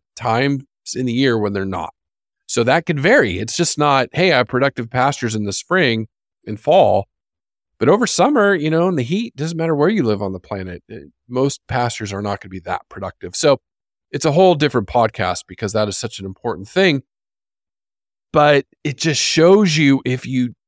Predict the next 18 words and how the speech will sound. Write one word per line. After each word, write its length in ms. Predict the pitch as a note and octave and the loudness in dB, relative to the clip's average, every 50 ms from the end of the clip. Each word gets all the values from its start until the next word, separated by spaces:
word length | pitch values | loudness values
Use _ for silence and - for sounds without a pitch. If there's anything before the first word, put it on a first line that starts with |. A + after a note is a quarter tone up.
| _ _ _ _ _ _ - | _ _ _ _ _ _ -14
pack 420 | - - - F3+ F3+ F#3 - - | -12 -8 -6 -6 -6 -6 -6 -4
'em 160 | F3 D#3+ D#3 | -4 0 2
in 280 | D#3+ D#3+ D#3+ D3+ C#3+ B2 | 2 2 2 2 0 -2
too 260 | - - D3 F3 F#3 | -2 -2 0 2 2
much, 560 | F#3+ F3+ F#3 F#3 E3 A#2 G#2+ G#2+ - - - - | 2 2 2 2 2 0 -2 -4 -8 -10 -8 -4
even 300 | C#3+ F3+ G3 G#3 F#3+ F#3 | -4 -2 0 0 2 2
in 120 | F3 E3 | 2 0
a 80 | C#3+ A#2 | 0 -2
dry 380 | - - A2+ B2 C#3+ F#3 G#3+ | -2 -2 0 2 2 2 2
lot 480 | F#3+ A#2+ G2+ F#2+ F#2 F2+ F2+ F2 - - | 2 2 0 0 0 -2 -2 -4 -6 -10
situation, 840 | - A#2+ - - A#2 C3 D#3 F3+ F#3 - - - G#2 G2 F#2 G2 - _ _ _ _ _ _ _ _ _ _ _ _ _ _ _ _ _ - | -10 -10 -8 -4 -2 0 0 0 -2 -2 -4 -6 -6 -6 -8 -10 -14 _ _ _ _ _ _ _ _ _ _ _ _ _ _ _ _ _ -6
horses 420 | - D#3 E3 D#3+ - F3+ E3 C#3+ | -2 -2 -2 -2 -2 -4 -4 -4
are 120 | B2+ A2+ G#2 | -6 -6 -6
very 320 | G#2+ A2+ A#2+ B2+ C3+ C3 | -2 0 2 2 2 0
stressed 440 | - - - B2 A#2+ G#2+ - - - | -2 -4 -2 -2 0 0 -2 -4 -8
if 80 | F#2+ - | -10 -8
they 120 | - G#2 | -8 -8
cannot 640 | - - - C3 A#2+ A#2+ A#2+ A#2+ A2 G#2+ G#2 G#2 G2 | -8 -6 -2 -2 0 0 0 0 0 2 0 0 -2